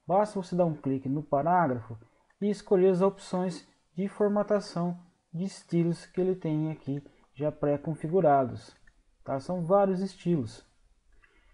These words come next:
E para que servem esses estilos? Primeiramente, para fazer uma formatação rápida. Segundo, para você automatizar o seu sistema, você não fica várias vezes recorrendo a essas,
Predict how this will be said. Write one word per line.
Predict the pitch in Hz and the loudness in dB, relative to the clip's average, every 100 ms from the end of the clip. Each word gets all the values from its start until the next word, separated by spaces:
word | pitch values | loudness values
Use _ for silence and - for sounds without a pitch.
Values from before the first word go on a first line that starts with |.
| _ - | _ -10
E | |
para | 196 208 | -4 -4
que | 208 220 | -2 -2
servem | 202 185 175 | 2 2 2
esses | 175 | -2
estilos? | 160 156 - 107 107 - _ _ _ | -6 -6 -8 -10 -10 -20 _ _ _
Primeiramente, | 180 180 180 170 170 208 226 - _ _ _ _ _ _ | 0 2 4 4 4 0 -4 -12 _ _ _ _ _ _
para | 185 180 | -6 0
fazer | 190 165 175 | 2 4 2
uma | 180 | 0
formatação | 180 175 175 175 165 - 175 175 - _ _ | -2 0 0 0 -2 -2 -2 -4 -12 _ _
rápida. | 120 135 135 - 110 110 110 _ _ _ _ _ _ _ | -6 -4 -4 -6 -12 -14 -20 _ _ _ _ _ _ _
Segundo, | - 202 175 165 139 113 101 _ _ _ _ _ _ _ _ - _ _ - | 2 4 6 2 2 -2 -10 _ _ _ _ _ _ _ _ -20 _ _ -4
para | 147 151 | 0 2
você | 170 170 180 180 - - | 0 0 -2 -2 -6 0
automatizar | 190 196 208 208 202 190 165 170 | 2 4 2 2 2 0 2 2
o | 175 | 2
seu | 175 | -4
sistema, | 185 175 165 139 120 | -8 -2 0 0 -2
você | 156 | -6
não | 156 | -6
fica | 160 165 - - _ _ _ _ _ - | -2 -2 -4 -10 _ _ _ _ _ -4
várias | 143 175 175 170 147 | 4 6 6 6 2
vezes | 131 151 156 147 135 _ - - | 0 0 0 -2 -4 _ -20 -2
recorrendo | 175 202 - 170 143 139 143 | 0 2 4 4 4 0 2
a | |
essas, | 147 151 143 | 0 -2 -10